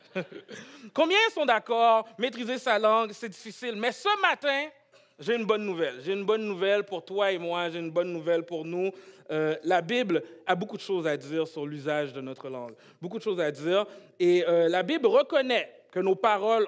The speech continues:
ont un impact, ont, ont un pouvoir. Proverbe dix-huit, vingt et un nous dit, « La mort et la vie sont au pouvoir de la langue. » Euh, vous pouvez taper sur Google, puis vous pouvez aller trouver plein d'articles qui vont vous conseiller sur l'usage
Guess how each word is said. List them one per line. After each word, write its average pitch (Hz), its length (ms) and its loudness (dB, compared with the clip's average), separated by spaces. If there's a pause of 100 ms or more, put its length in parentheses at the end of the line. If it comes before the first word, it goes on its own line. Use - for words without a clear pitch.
ont 180 220 -4
un 180 240 -2
impact, 202 540 -2 (120)
ont, 208 240 -2
ont 277 140 4
un 311 100 2
pouvoir. 262 600 0 (260)
Proverbe 247 460 2
dix-huit, 208 360 -6
vingt 214 220 -4
et 233 80 -4
un 247 100 0
nous 214 140 0
dit, « 233 420 -4 (300)
La 220 180 2
mort 262 600 2
et 220 100 2
la 220 220 2
vie 233 320 -2
sont 214 200 -6
au 202 60 -2
pouvoir 220 640 -2
de 196 100 -8
la 196 160 -2
langue. » 190 380 -6 (1400)
Euh, 240 140 -4 (140)
vous 240 140 0
pouvez 339 200 0
taper 320 300 -2
sur 262 180 -2
Google, 233 460 0
puis 247 80 -4
vous 220 100 -4
pouvez 226 220 -4
aller 269 180 -2
trouver 233 300 -6
plein 302 480 -2
d'articles 247 560 -4
qui 220 100 -6
vont 214 140 -2
vous 196 140 -4
conseiller 226 540 -4
sur 208 220 -4
l'usage 196 720 0